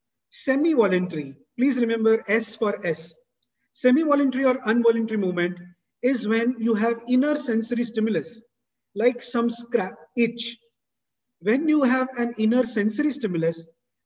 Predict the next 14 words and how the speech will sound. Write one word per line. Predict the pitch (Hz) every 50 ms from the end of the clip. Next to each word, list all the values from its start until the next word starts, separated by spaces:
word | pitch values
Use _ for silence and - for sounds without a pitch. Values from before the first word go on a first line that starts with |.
| _ -
and | 214 247 269 285 277 - - _ _ _ -
to | 254 240
relieve | 220 208 226 262 320 330 285
it, | 269 262 269 - - _
you | - 208 226 220
do | 185 226 277
some | 262 - 277 233 214
movement, | 196 185 175 175 170 175 175 170 175
that | 190 202 226
is | 247 -
called | - 240 233 240
a | 240
semi-voluntary | 233 - - 208 190 208 226 214 190 170 156 156 147 - 147 139
movement. | - -